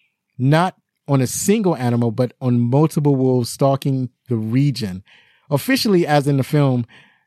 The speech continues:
the beast was a large gray wolf killed by the king's hunters in September of seventeen sixty-five. However, further attacks plagued the region until June nineteen sixty-seven,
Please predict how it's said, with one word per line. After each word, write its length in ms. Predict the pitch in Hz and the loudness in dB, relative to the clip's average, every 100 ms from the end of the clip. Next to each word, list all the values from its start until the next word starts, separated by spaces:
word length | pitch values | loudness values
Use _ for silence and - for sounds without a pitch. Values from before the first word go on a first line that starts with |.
| - | -4
the 100 | 143 | -4
beast 500 | 117 185 202 170 - _ _ | 0 2 2 0 -8 _ _
was 220 | 127 135 | -2 0
a 60 | 127 | 0
large 580 | 123 135 156 160 139 113 | 0 2 4 2 -2 -2
gray 340 | 139 139 135 | 2 2 2
wolf 440 | 123 117 117 113 - | 0 0 0 -2 -8
killed 340 | - 165 165 156 | -2 0 2 0
by 120 | 131 | 0
the 100 | 123 | -2
king's 460 | - - 156 151 | -6 -2 0 0
hunters 480 | 143 135 - 127 113 - _ _ _ | -2 -2 0 -2 -4 -10 _ _ _
in 80 | 123 | -4
September 720 | 123 123 - 170 160 151 147 - _ _ | -2 -4 -2 0 0 -2 -4 -6 _ _
of 100 | 120 | -8
seventeen 400 | - 151 139 147 | -2 0 0 -2
sixty-five. 760 | 135 139 - 127 123 107 95 104 _ _ _ | 0 -2 -2 -2 -2 -2 -4 -10 _ _ _
However, 680 | 131 139 160 180 120 98 87 | 0 2 4 2 0 -6 -10
further 480 | _ - 151 160 160 | _ 0 2 2 0
attacks 500 | 143 156 139 135 - - | -2 0 0 -2 -10 -10
plagued 380 | 147 147 143 127 | 0 2 2 0
the 60 | |
region 460 | 117 131 120 120 120 - - | -2 0 0 0 -2 -8 -6
until 300 | 127 - 123 | -4 0 -2
June 340 | 107 139 135 | 2 2 2
nineteen 300 | 117 120 120 | 0 -2 -2
sixty-seven, 640 | 123 123 127 - 117 104 | -2 -2 -4 -4 -4 -4